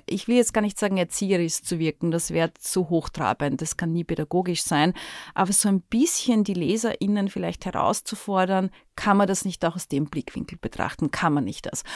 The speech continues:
Und kann man nicht vielleicht auch diese Kritik an eine Person, die ich grundsätzlich gut finde, ausrichten, ohne dass es heißt, ich weiß nicht,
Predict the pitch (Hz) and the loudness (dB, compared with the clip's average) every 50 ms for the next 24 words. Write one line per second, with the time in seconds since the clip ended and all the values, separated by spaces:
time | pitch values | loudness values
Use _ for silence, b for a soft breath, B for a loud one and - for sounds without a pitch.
0 | B B 233 B 202 208 - - 214 202 226 240 220 226 220 208 - - - - | B B -4 B -2 0 2 4 6 6 6 6 6 6 4 4 2 -2 -6 -4
1 | - 185 180 175 170 165 175 196 - - - - - 170 165 165 185 190 - - | 0 4 6 8 8 8 8 6 2 -2 -4 2 6 8 10 10 8 6 4 -2
2 | - _ - 208 220 202 - 214 208 - 202 190 - - - 208 208 - _ - | -10 _ 0 0 2 4 4 4 4 4 2 0 0 2 2 2 2 2 _ -10
3 | - - - 156 170 175 180 - 143 156 165 - - 180 165 - 170 165 175 175 | -12 0 4 4 4 6 4 4 2 2 2 0 -2 -4 -2 0 2 2 2 2
4 | 165 170 - - - 175 175 185 - 180 - - - 156 - - - 247 226 - | 0 -2 -4 -4 -2 0 2 2 2 0 -2 -4 -6 -8 -2 0 2 2 2 2
5 | - 190 180 180 - - - 202 - - 175 170 165 - - - 175 160 - - | 0 0 2 2 4 6 6 6 6 4 0 -2 -2 -4 -4 -2 -2 0 0 2
6 | 180 180 175 160 170 165 175 165 - - 156 139 139 139 147 - - - - - | 2 4 4 4 2 0 0 -2 -2 0 0 2 2 2 0 -2 -6 -10 -10 -8
7 | 120 117 - 123 123 127 - | -8 -6 -4 -4 -4 -4 -6